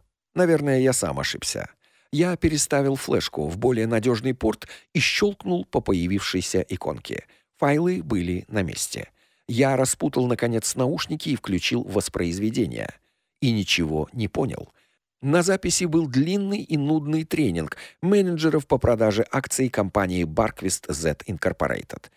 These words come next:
Прослушав минут пятнадцать и почувствовав себя полным идиотом, я набрал Уайта. Телефон сделал несколько гудков и сбросил вызов.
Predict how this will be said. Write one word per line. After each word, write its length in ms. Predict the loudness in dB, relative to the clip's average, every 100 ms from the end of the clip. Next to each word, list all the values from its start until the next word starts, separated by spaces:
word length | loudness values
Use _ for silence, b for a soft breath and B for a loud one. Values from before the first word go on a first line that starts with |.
| _ _ 2
Прослушав 560 | 2 4 0 0 -2
минут 320 | 0 2 0 0
пятнадцать 640 | -4 0 0 0 -4 -6 -4
и 80 | -2
почувствовав 560 | -2 -2 -6 -4 -4
себя 260 | -2 0 0
полным 480 | 2 2 2 2 -2
идиотом, 480 | -2 0 0 2 -2 B B
я 160 | 0 2
набрал 400 | 4 4 4 2
Уайта. 600 | 2 0 0 -4 -8 -8 -10 _ _ 0
Телефон 400 | 2 4 2 2
сделал 420 | 0 0 0 0
несколько 560 | 0 0 0 0 0
гудков 460 | 2 -2 0 -2 0
и 60 | -2
сбросил 500 | 0 0 2 -2 -2
вызов. 400 | -4 -4 -8